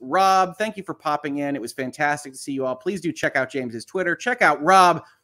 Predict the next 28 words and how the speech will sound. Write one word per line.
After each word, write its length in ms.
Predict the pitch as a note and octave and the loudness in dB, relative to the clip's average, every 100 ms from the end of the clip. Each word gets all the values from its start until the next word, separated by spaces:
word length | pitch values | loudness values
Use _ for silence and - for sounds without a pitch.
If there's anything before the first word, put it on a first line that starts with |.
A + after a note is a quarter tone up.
| - | 0
the 120 | G#3+ | 2
hundred 420 | D#3 A3 A3+ G#3 G#3 | 4 4 4 0 4
thousand 580 | G3 F#3+ F#3 F3+ F3 | 6 6 4 0 -4
subscriber 640 | - D#3 - F#3+ F3+ E3+ D#3 | -6 -14 -2 4 4 4 0
man's 460 | D#3+ E3 D#3+ D#3 | 0 0 -2 -4
channel, 360 | - E3 D#3 D3+ | -6 -6 -4 -2
Law 260 | E3 F3 | -2 0
and 100 | D#3+ | -2
Lumber, 340 | D3+ D3+ D3 C#3 | -4 -4 -6 -8
for 80 | A#2+ | -10
his 260 | D3+ G3 D3 | -6 -6 -4
videos 520 | D#3+ D#3 D3+ D3 - | -4 -2 -2 -4 -8
and 180 | C#3 A#2+ | -10 -6
more. 440 | B2+ F#3+ F#3+ F3+ F3+ _ _ - | -2 0 2 0 -4 _ _ -6
And 120 | F#3 | 0
I 60 | B3 | 0
will 120 | A#3+ | 0
see 160 | - | -8
you. 220 | A3+ A3+ G#3 | -8 -6 -4
I 100 | F#3 | -4
might 180 | F#3 | -4
be 80 | F#3 | -6
bopping 380 | C#3+ D#3+ E3 E3+ | -2 -2 0 -4
around 380 | D#3 D3+ D#3 D3 | -2 -2 -2 -2
LawTube, 580 | C#3+ D3 D3 D3 C#3+ B2+ | -2 -2 -4 -8 -8 -6
uh, 200 | C3 B2+ | -4 -4
this 260 | C#3 B2+ C3+ | -6 -10 -8
weekend. 480 | C#3+ - C#3 C3 | -10 -6 -8 -8